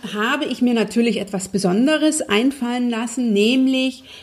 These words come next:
ich habe mir einen ganz besonderen Gast eingeladen. Das ist heute Angelika Gulder, die Karrierenavigator-Expertin, die Frau,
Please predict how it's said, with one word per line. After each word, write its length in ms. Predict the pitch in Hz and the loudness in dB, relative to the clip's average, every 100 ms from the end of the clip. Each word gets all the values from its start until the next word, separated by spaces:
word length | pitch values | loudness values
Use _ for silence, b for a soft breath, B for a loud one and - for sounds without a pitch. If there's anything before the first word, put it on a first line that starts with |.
| B | B
ich 120 | 208 | -4
habe 180 | 220 233 | -2 0
mir 180 | 220 175 | 0 0
einen 380 | 202 208 196 | 0 0 -2
ganz 540 | 196 208 269 311 302 - | -2 0 2 2 0 -6
besonderen 640 | - 190 190 196 180 175 | -4 -2 0 0 0 0
Gast 360 | 175 175 - - | 0 -4 -6 -8
eingeladen. 1000 | 190 190 202 202 185 180 202 208 208 B B B B B _ _ _ _ | -6 -4 -2 -2 -2 -4 -4 -4 -4 B B B B B _ _ _ _
Das 240 | 220 214 | -2 0
ist 420 | - 247 - - | -2 -2 -2 -2
heute 640 | 247 220 247 254 254 - - | 4 6 4 2 -2 -2 -2
Angelika 800 | 220 302 269 254 247 240 214 | 4 4 4 2 2 0 -2
Gulder, 680 | 175 202 208 247 294 285 269 | -2 0 2 2 0 -2 -6
die 500 | 226 240 262 277 277 | -2 2 2 2 -2
Karrierenavigator-Expertin, 3000 | - 202 190 226 233 214 202 208 196 202 202 - 202 190 190 - - - 202 - - - 190 202 240 233 - 240 226 226 B B - | -2 0 2 2 0 0 -2 -4 -6 -8 -8 -6 -6 -6 -10 -20 -10 -2 -2 -2 -12 -6 -4 -4 -6 -10 -6 -2 -2 -2 B B -2
die 540 | 185 269 311 320 320 B B | 2 4 6 4 0 B B
Frau, 840 | - - 220 180 208 247 294 330 | -20 -8 -2 2 2 2 0 -4